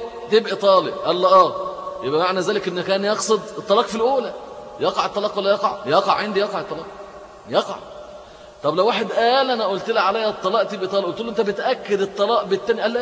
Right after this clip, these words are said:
يا شيخ، ده مش في دماغي القصة، مش في دماغي. لا، أنا والله ما قصدت، ده خرجت مني كده". هل يستوي مع الأول؟ يبقى القصد،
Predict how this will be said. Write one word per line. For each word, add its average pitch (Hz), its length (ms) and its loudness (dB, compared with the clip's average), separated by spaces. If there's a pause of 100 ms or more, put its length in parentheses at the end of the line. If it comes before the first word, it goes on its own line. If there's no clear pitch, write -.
(120)
يا 214 60 -12
شيخ، - 180 -12
ده - 180 -16
مش - 100 -14
في 160 100 -16
دماغي 170 220 -8
القصة، - 320 -10 (1040)
مش - 100 -6
في 123 80 -14
دماغي. 139 320 -10 (640)
لا، 151 160 -6
أنا 165 100 -6
والله 175 200 0
ما 202 80 -2
قصدت، 180 400 -6
ده 156 140 -2
خرجت 170 320 -6
مني 185 160 -8
كده". 147 220 -8 (640)
هل 175 140 0
يستوي 208 320 -2
مع 190 120 0
الأول؟ 214 380 0 (680)
يبقى 147 200 2
القصد، 226 340 0